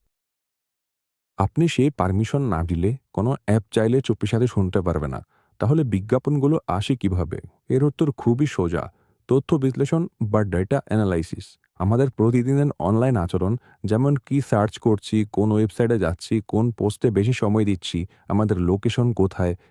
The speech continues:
কার সাথে বেশি চ্যাট করছি, এই সব কিছু মিলিয়ে Google, Facebook বা সোশ্যাল মিডিয়াগুলো আমাদের একটা ডিজিটাল প্রোফাইল তৈরি করে,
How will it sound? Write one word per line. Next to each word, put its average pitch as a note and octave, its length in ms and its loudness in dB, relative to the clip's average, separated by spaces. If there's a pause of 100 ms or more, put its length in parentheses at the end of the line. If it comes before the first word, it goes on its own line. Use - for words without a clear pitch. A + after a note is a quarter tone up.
(140)
কার A2 200 2
সাথে B2 300 -2
বেশি G#2+ 340 0
চ্যাট A2 260 -2
করছি, G2+ 400 -2 (260)
এই B2+ 80 2
সব B2 240 0
কিছু - 380 -2
মিলিয়ে G#2+ 420 2 (260)
Google, A#2+ 300 2
Facebook A#2+ 400 0
বা C#3 200 -2
সোশ্যাল B2+ 460 0
মিডিয়াগুলো A2 600 0 (240)
আমাদের A#2 280 0
একটা C#3 240 0
ডিজিটাল A#2 460 0
প্রোফাইল C3+ 460 0
তৈরি G#2 260 2
করে, D2+ 260 -2